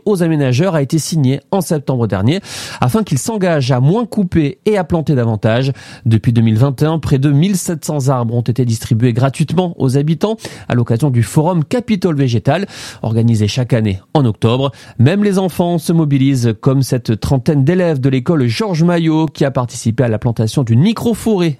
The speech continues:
à Malpère. Envie de semer votre graine, à vous de jouer.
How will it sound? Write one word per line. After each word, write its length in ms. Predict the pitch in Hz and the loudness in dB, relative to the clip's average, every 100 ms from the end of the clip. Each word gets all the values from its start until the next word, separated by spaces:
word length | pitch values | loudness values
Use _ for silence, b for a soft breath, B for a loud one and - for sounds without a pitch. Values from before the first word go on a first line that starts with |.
| - | -4
à 100 | 170 | -2
Malpère. 540 | 135 107 117 90 - B B B B B - | -2 -2 -2 -4 -10 B B B B B 0
Envie 340 | 190 180 180 | 2 2 2
de 140 | 165 | 2
semer 460 | 143 - 214 190 147 | 0 -2 -2 0 2
votre 340 | 139 226 - | 0 0 -2
graine, 440 | 160 131 147 185 - - | 0 0 0 -2 -4 -2
à 140 | 113 | 0
vous 320 | 113 160 220 - 127 | 2 0 0 -4 0
de 200 | 185 220 | 2 2
jouer. 320 | 143 113 | 0 -2